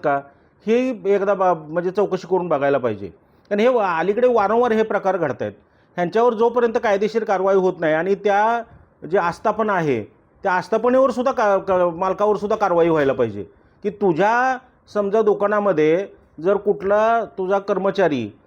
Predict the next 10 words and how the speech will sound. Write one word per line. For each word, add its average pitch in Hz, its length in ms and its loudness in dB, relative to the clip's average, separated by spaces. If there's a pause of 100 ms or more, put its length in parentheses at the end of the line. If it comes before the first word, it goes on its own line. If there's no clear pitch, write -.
(200)
जर 190 180 2
एखादा 196 400 0
मराठी 185 320 0
भाषेला 180 380 -2
किंवा 180 240 0
मराठी 175 300 -2
माणसांना 185 380 -4
आव्हान 170 240 2
देत 175 200 -2
असेल 127 320 -2